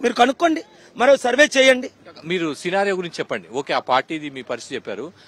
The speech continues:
Speaker 2: పొలిటికల్ సినారియో గురించి మీ ప్రిడిక్షన్ ఏంటి?
Speaker 1: ఒకటి ఖాయం, ప్రజాశాంతి పార్టీ అధికారంలోకి వస్తుంది
Speaker 2: తెలంగాణలో.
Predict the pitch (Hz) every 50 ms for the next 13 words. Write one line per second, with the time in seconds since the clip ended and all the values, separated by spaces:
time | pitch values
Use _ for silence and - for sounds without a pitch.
0 | _ _ 139 147 151 - 202 202 185 - 190 160 170 170 165 165 156 160 151 -
1 | 170 160 160 - - 160 160 180 - - 175 139 113 95 - _ _ _ _ _
2 | _ _ - 156 - - 240 - 311 - 233 208 214 226 208 160 - _ _ _
3 | _ _ _ _ _ _ _ _ _ _ _ _ _ - 180 196 185 226 233 226
4 | - 240 220 214 - - 202 196 - - 214 165 165 - 165 - 202 190 196 202
5 | 196 185 - 170 165 151 - - 240 233 220 226 269 - - _ - 151 156 151
6 | 147 135 123 110 98